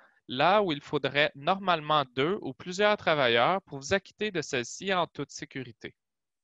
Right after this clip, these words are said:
Il vous est demandé de travailler avec un élève ayant des antécédents de comportement violent, sans plan relatif à la sécurité adéquat ou une notification des risques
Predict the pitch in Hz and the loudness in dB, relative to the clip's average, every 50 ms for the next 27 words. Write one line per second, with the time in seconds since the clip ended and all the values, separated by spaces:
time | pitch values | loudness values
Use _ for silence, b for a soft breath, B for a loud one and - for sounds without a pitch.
0 | b b b b b b b - 123 131 135 135 147 143 143 180 190 202 196 190 | b b b b b b b -10 -10 -8 -2 0 0 2 2 2 2 4 2 2
1 | 165 190 190 175 147 - - 151 139 135 131 123 123 131 147 139 127 120 117 - | 2 0 0 0 -2 0 0 0 2 4 2 2 2 2 0 2 2 0 -2 -2
2 | - 120 117 120 127 135 131 117 117 139 185 202 180 151 123 117 120 123 127 117 | -2 -4 -2 -2 -2 0 2 4 4 4 2 0 0 0 2 2 2 0 0 0
3 | 117 110 107 139 156 180 - 190 175 - 165 139 - 135 139 135 123 113 - - | -2 -2 0 -2 -2 -2 -2 -4 -4 -4 -4 -2 0 -2 -2 -2 -4 -8 -6 -8
4 | 127 120 - 123 - - - 117 104 107 110 104 104 104 - - 147 170 175 147 | -8 -6 -6 -8 -10 -6 -4 -4 -4 -2 -4 -6 -6 -10 -6 -2 0 0 2 2
5 | 117 143 180 b b b b b b b b - - - 226 247 - - 226 220 | 0 -2 -2 b b b b b b b b -6 -2 0 0 0 0 0 0 2
6 | 226 226 208 175 185 185 185 175 - - - 196 196 - 160 135 131 127 - - | 2 2 2 2 2 4 4 2 2 0 -4 -4 0 0 2 2 2 0 -2 -8
7 | 180 - 180 165 143 - _ 139 120 117 - 110 127 151 170 151 - - 117 117 | -8 -6 -6 -6 -6 -6 _ -4 -2 0 0 -2 0 0 -4 -6 -6 -2 -2 -2
8 | 147 180 b b b b b b b b b - 214 214 233 247 226 185 180 185 | -2 -2 b b b b b b b b b -8 -4 -2 -2 -2 -2 -2 -2 -2
9 | - - - - - - 196 185 170 156 - - 151 147 156 180 180 165 143 139 | -4 -4 -12 -16 -2 2 4 4 4 2 0 -2 -2 -2 -2 0 0 0 0 0
10 | 135 131 131 143 151 - | 0 -2 -2 -4 -4 -6